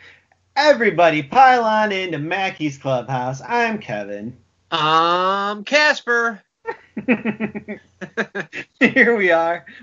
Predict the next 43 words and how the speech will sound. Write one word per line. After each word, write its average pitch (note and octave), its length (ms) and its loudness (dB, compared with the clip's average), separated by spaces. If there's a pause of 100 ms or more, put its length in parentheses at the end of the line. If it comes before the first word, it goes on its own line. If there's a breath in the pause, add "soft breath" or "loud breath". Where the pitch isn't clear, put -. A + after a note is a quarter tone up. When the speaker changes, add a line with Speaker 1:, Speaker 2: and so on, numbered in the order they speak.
Speaker 1:
We're G#3+ 100 -8
talking F3 360 0
about C3+ 360 -6
season G#3 360 -8
five, C#3 360 0
episode A#2+ 560 -8
six C#4 360 -4
of D#3 140 -4
The B2+ 60 -6
Shield A2 380 -8
today. G2 360 -8 (680 loud breath)
Rap D#3 480 0 (140)
Payback, A#2+ 600 -2
which A2+ 300 -14
is B2+ 140 -8
a C3 40 -4
weird G3+ 280 -4
title E3 420 2
'cause A#2 220 -8
I C3+ 100 -2
don't D3+ 260 -6
know D3 140 -2
that C#3 160 -2
anyone C#3+ 320 0
in C3+ 80 0
this C3 180 -6
thing D3 180 -2
was C3 100 0
actually D3 360 4
a G#2 80 -4
rapper. G2+ 440 -4 (1120 soft breath)
Casper E3+ 340 2
Speaker 2:
Yeah, D#4 220 4
Speaker 1:
may - 160 6
have G3+ 140 2
been B3 140 4
a A3+ 120 4
rapper, A#3+ 320 4
Speaker 2:
Casper's G#3+ 80 -4
Speaker 1:
but A3 100 4
Speaker 2:
a - 20 2
Speaker 1:
he F#3+ 60 2
Speaker 2:
rapper. A#2+ 440 -4